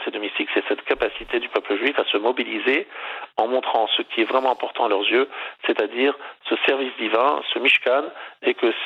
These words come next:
c'est en donnant son argent pour des choses saintes et élevées, euh,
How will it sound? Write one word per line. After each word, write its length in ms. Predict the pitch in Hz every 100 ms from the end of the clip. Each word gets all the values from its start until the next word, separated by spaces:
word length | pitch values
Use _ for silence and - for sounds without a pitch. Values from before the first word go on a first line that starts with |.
| -
c'est 220 | 120 117
en 140 | 113
donnant 280 | 117 120 117 -
son 120 | 113
argent 400 | 110 113 113 98 - - - -
pour 220 | - 143
des 80 | 120
choses 280 | - 120 107 -
saintes 220 | 127 117
et 60 | 110
élevées, 360 | 107 113 143 - - - -
euh, 560 | 127 107 104 104 101